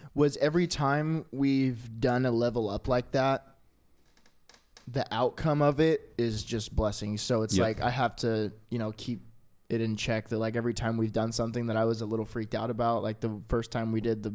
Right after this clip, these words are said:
Speaker 1: merit one, I was like, "Oh, frick, I don't know what I'm doing here."
Speaker 2: Figured
Speaker 1: And
Speaker 2: it out,
Speaker 1: then
Speaker 2: though, huh?
Speaker 1: figured it out, yeah.
Speaker 2: Yeah,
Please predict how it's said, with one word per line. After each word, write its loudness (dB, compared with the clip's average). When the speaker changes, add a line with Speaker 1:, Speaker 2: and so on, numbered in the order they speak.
Speaker 1:
merit -2
one, -2
I -2
was -6
like, -8
"Oh, -8
frick, -10
I -10
don't -6
know -6
what -8
I'm -8
doing -4
here." -4
Speaker 2:
Figured 2
Speaker 1:
And 4
Speaker 2:
it 4
out, 0
Speaker 1:
then 2
Speaker 2:
though, 0
huh? 2
Speaker 1:
figured 0
it -2
out, -4
yeah. -4
Speaker 2:
Yeah, 2